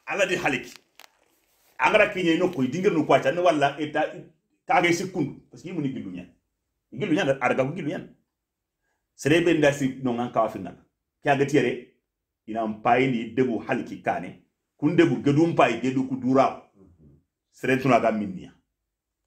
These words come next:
Gedu nyamatro, ina fo mu'attala. Ado hubu nyani, etage ni nga sigi gilu, gilu, gilu nyani. Yoko to nyani, ka kun ka serentino ko nga,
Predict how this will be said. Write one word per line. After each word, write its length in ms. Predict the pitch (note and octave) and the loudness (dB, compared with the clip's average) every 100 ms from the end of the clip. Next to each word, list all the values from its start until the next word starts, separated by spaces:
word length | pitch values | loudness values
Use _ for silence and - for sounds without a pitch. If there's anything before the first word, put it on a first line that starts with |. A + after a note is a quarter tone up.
| _ - | _ -10
Gedu 180 | A2 B2+ | -2 2
nyamatro, 540 | B2+ G#2+ G#2 A#2+ C3 F2+ | 4 2 0 0 0 -2
ina 180 | G2+ | -6
fo 200 | F#2+ A2+ | -4 -6
mu'attala. 680 | F2+ G2 A#2+ - A2 G2 - _ _ _ _ _ | -6 -4 -4 -2 -4 -4 -10 _ _ _ _ _
Ado 400 | B2+ D3 F#3 G3+ | 2 4 6 4
hubu 320 | - D#3+ G#3 | 2 -4 -2
nyani, 400 | F3+ F3 F#3+ A#3 | 0 2 2 0
etage 440 | D#3 D3+ D3+ F3 F3 | -4 -4 0 0 0
ni 100 | D3+ | 0
nga 120 | C#3+ | 0
sigi 200 | - E3+ | -2 -8
gilu, 200 | F3 G#3+ | -10 -10
gilu, 200 | G3+ G#3+ | -8 -8
gilu 200 | F3 F3+ | -4 -2
nyani. 180 | B2+ A#2+ - | -2 -4 -4
Yoko 160 | G3 | -2
to 120 | G3 F3 | 0 2
nyani, 380 | D#3+ C3 C3+ - _ _ _ | 2 2 -2 -10 _ _ _
ka 120 | B2+ | -4
kun 200 | - D3 | 0 -2
ka 140 | C#3+ A2+ | 0 -2
serentino 460 | A#2 A#2 A2 A2+ | -2 -4 -2 -2
ko 120 | G2+ | -2
nga, 280 | G2 G2 G#2 | -4 -6 -10